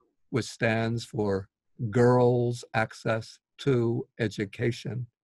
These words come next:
The program provides rice support to the families of poor girls on condition that they allow their daughters to remain in school. If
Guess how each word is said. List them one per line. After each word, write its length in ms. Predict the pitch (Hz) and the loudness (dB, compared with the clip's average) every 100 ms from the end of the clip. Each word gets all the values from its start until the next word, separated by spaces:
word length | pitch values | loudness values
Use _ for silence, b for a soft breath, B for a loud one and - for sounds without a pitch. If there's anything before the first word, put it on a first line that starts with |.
| _ _ _ _ _ _ _ | _ _ _ _ _ _ _
The 120 | - | -2
program 760 | 120 - 165 202 147 117 110 113 | -2 2 4 6 6 4 2 0
provides 480 | 117 104 110 110 101 | -2 2 2 2 0
rice 480 | 107 107 143 185 - | -2 2 2 2 -2
support 540 | 165 139 151 131 139 | -6 -2 0 2 0
to 120 | - | -2
the 120 | 110 | -4
families 840 | 98 147 120 131 120 123 127 131 185 | -4 -2 0 0 2 2 0 -2 -6
of 180 | 107 - - | -10 -12 -8
poor 320 | 139 147 147 | 0 2 2
girls 760 | 123 117 104 95 110 120 - _ _ _ _ _ - | 2 2 2 -2 -6 -12 -20 _ _ _ _ _ -2
on 180 | 117 110 | -2 0
condition 920 | - 107 98 131 143 156 135 139 143 - _ _ _ | -2 -2 2 2 2 0 0 0 -2 -6 _ _ _
that 160 | 117 - | -4 -2
they 240 | 110 113 | -2 -2
allow 640 | 123 104 101 110 117 123 123 | -2 -2 0 0 2 2 0
their 240 | 120 110 | 0 0
daughters 720 | 104 101 98 110 107 107 117 - | 0 -2 -2 -2 -4 -6 -10 -12
to 100 | 143 | -4
remain 680 | 98 95 95 98 104 107 107 _ | -2 -2 -4 -4 -4 -4 -8 _
in 100 | 104 | -10
school. 560 | 101 - 127 110 95 101 _ _ _ _ _ _ _ _ _ _ _ _ _ _ | -10 -4 0 0 -2 -8 _ _ _ _ _ _ _ _ _ _ _ _ _ _
If 260 | - 107 - | -2 -2 -4